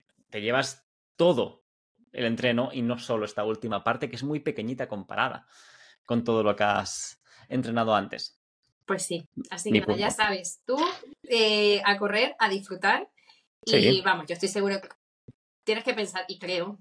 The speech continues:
Speaker 2: creo objetivamente, por lo que te conozco, que estás en tu mejor momento, así que no hay más
Speaker 1: Estoy
Speaker 2: que
Speaker 1: con-,
Speaker 2: decir.
Speaker 1: est-, llevo dos días comiendo como
Speaker 2: <laughs> Pero
Speaker 1: llevo
Speaker 2: eso
Speaker 1: dos
Speaker 2: también es
Speaker 1: días.
Speaker 2: parte de la semana antes del maratón, que es mi semana favorita, tienes que comer. <laughs>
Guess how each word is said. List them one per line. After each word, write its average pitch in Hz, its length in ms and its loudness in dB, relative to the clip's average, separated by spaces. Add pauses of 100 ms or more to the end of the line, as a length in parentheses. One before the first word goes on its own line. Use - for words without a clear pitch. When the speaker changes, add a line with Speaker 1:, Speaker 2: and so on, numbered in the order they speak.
Speaker 2:
creo 170 240 0
objetivamente, 165 600 0
por 185 160 -4
lo 170 100 0
que 165 80 2
te 160 100 -2
conozco, 180 380 -2
que 208 60 -6
estás 180 260 0
en 175 120 -6
tu 190 100 -6
mejor 160 260 -4
momento, - 400 -12
así 165 200 -4
que - 160 -4 (640)
no 208 120 2
hay 208 100 4
más 196 100 0
Speaker 1:
Estoy 131 140 4
Speaker 2:
que - 40 2
Speaker 1:
con-, 139 120 0
Speaker 2:
decir. 135 100 -8
Speaker 1:
est-, - 320 -14
llevo 143 200 4
dos 113 180 0
días 120 220 -2
comiendo 107 420 -6
como 110 220 0
Speaker 2:
<laughs> - 380 -12
Pero - 1000 -2
Speaker 1:
llevo 170 180 8
Speaker 2:
eso 180 80 8
Speaker 1:
dos 170 100 8
Speaker 2:
también 160 240 4
es 156 60 4
Speaker 1:
días. 151 80 2
Speaker 2:
parte 254 280 0
de 302 80 0
la 285 140 2
semana 233 540 0
antes 262 180 -6
del 302 100 -6
maratón, 247 380 -2
que 302 80 -14
es 254 40 -14
mi 269 80 -12
semana 262 300 0
favorita, 269 480 -2
tienes 226 260 -12
que - 220 -20
comer. 185 460 -4 (260)
<laughs> 262 500 -2